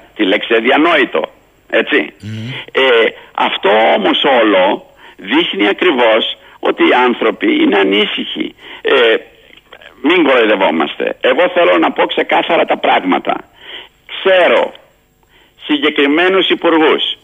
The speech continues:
Speaker 1: και κορυφαία στελέχη της Νέας Δημοκρατίας εκτός κυβέρνησης αυτή τη στιγμή,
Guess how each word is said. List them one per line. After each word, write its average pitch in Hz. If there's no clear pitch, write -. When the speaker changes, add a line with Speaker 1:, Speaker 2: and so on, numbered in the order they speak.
Speaker 1:
και 143
κορυφαία 151
στελέχη 131
της 110
Νέας 123
Δημοκρατίας 107
εκτός -
κυβέρνησης 90
αυτή -
τη -
στιγμή, 90